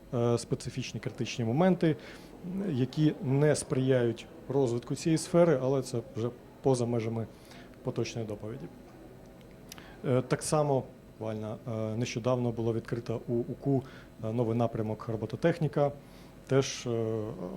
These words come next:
мені здається, не просто так. Тобто це і для цивільних цілей, і для військових потенційно, е,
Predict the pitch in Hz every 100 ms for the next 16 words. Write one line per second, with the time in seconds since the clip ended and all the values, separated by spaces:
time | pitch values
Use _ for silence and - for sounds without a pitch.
0 | 87 143 139 113 113 117 107 120 120 -
1 | 117 123 127 113 - 113 - 107 - -
2 | - - 151 - - - - - 131 127
3 | 139 117 - 135 135 - 139 208 185 180
4 | - 180 170 160 190 147 117 135 131 -
5 | - - - - - - - 117 - 127
6 | 117 110 107 101 123 113 107 - - -
7 | - 107 104 101 101 101